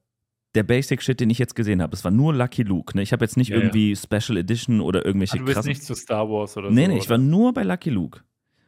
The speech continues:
Speaker 1: Und
Speaker 2: Alter.
Speaker 1: da hat's Neuware, also eingeschweißt, ähm,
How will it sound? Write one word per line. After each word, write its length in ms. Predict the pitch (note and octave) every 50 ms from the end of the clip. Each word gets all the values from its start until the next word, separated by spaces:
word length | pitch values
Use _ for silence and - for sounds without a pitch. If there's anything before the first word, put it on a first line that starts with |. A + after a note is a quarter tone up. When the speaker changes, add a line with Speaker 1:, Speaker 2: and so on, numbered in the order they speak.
| _ _ _ _
Speaker 1:
Und 280 | - G#2+ G#2+ G#2+ - - _ _ _ _
Speaker 2:
Alter. 720 | - - A#2+ C#3 E3 D#3 B2+ - - A2+ G2 F2+ F2+ F#2+
Speaker 1:
da 60 | G2+
hat's 220 | A2 - - - - - - _ _ _
Neuware, 680 | G#2 G2+ A2+ B2+ C#3+ D3 D3 C#3+ D3+ D3+ D3+ D#3+ -
also 160 | F#2+ F#2+ G2
eingeschweißt, 760 | - G2+ A#2 B2+ B2+ - - - F#2+ G2+ A2 - - - - _
ähm, 400 | G2 G2 F#2+ F#2 F#2 F2+ F2+ E2+